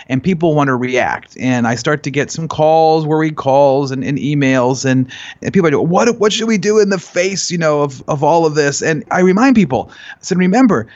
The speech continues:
you know, when we designed your portfolio, we knew there was going to be volatility, you know, in the market." And we designed the portfolio with that in place, and it's being managed with that in place. So if possible, you know,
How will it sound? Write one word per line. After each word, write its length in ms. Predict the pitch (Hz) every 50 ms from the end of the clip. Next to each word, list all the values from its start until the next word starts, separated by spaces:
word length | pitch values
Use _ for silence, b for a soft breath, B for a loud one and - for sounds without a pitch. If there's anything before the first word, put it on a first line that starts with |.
| B -
you 40 | 156
know, 120 | 156 151
when 180 | 123 120 170 175
we 140 | 165 156 156
designed 580 | 131 156 156 139 139 175 165 180 185 185 165
your 100 | 175 170
portfolio, 880 | 151 - - 165 143 143 - - 160 160 151 139 120 107 98 90 92 85
we 200 | 107 151 180 180
knew 220 | 180 185 202 208
there 120 | 180 175 143
was 140 | 143 143
going 220 | 131 - 139 143 143
to 100 | 143 131
be 100 | 135 131
volatility, 1080 | 120 123 120 117 123 123 123 - - 139 117 113 110 110 123 113 104 104 107 101 - -
you 80 | 123
know, 120 | 117 110 101
in 160 | 78 117 120
the 80 | 113 104
market." 460 | 104 104 110 110 - 110 87 - - B B B B B _ -
And 140 | 147 147
we 180 | 139 139 135 127
designed 600 | 113 113 147 139 120 117 156 156 160 165 170 170
the 80 | 156 156
portfolio 640 | - - 160 143 - - - - 139 131 135 127 120
with 140 | 123 123 -
that 160 | 123 120 123
in 100 | 120 117
place, 320 | 117 - 208 190 156 123
and 100 | 131 135
it's 120 | 135 117 117
being 340 | - 190 190 190 180 180
managed 540 | 180 190 196 208 214 208 180 165 147 131 123
with 160 | 127 151 -
that 180 | - 135 135 135
in 140 | 135 131 127
place. 340 | - 139 147 117 101 - -
So 140 | - 156
if 120 | 156 - -
possible, 720 | - 202 190 175 185 - 185 151 160 156 139 131 113 -
you 60 | 131
know, 320 | 160 156 143 131 131 127